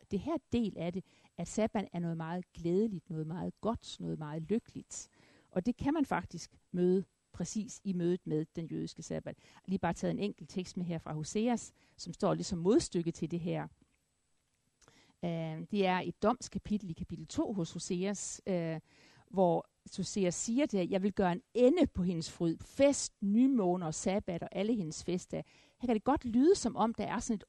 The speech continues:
opgør i Det Gamle Testamente med de der overholdelse af fester og sabbater og nymåner og sådan noget der. Men det står altså, hvad skal man sige,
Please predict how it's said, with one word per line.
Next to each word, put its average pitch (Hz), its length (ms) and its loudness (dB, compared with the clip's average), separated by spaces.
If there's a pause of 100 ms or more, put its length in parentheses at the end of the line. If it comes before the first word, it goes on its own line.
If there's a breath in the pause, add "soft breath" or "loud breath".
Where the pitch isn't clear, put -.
opgør 214 400 2
i 180 120 -4
Det - 120 -8
Gamle 190 240 -2
Testamente 185 720 0
med 175 180 0
de 202 120 -4
der 175 280 0 (480 soft breath)
overholdelse 175 880 2
af 165 240 -4 (180 soft breath)
fester - 460 2
og 165 160 -4
sabbater 175 580 -2
og 165 100 -4
nymåner 175 640 2
og 170 200 -4
sådan 160 200 -6
noget 156 160 -2
der. 147 200 -6 (600 soft breath)
Men 190 120 -2
det 214 100 2
står 330 340 4
altså, 165 420 -2 (420)
hvad 190 120 0
skal - 80 -4
man 190 40 0
sige, 196 180 -4